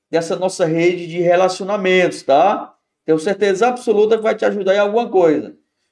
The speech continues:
Bom, mas vamos ver aqui um pouquinho sobre insuficiência cardíaca. Vamos cair aqui pra dentro? O que que é isso aqui, ó?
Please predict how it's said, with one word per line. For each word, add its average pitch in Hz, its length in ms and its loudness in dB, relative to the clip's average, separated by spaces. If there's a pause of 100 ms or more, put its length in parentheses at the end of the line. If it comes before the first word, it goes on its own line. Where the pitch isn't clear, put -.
(200)
Bom, 277 200 4
mas 277 140 2
vamos 277 240 0
ver 247 180 2
aqui 233 120 -2
um 220 80 -4
pouquinho 208 340 -4
sobre 185 300 -2
insuficiência 180 680 -6
cardíaca. 180 600 -2
Vamos 240 240 -4
cair 214 160 2
aqui 190 180 -2
pra 147 200 0
dentro? 202 320 -8 (640)
O 160 100 -6
que 226 200 0
que 233 120 -2
é 214 60 2
isso 202 260 -4
aqui, 196 320 -4
ó? - 300 0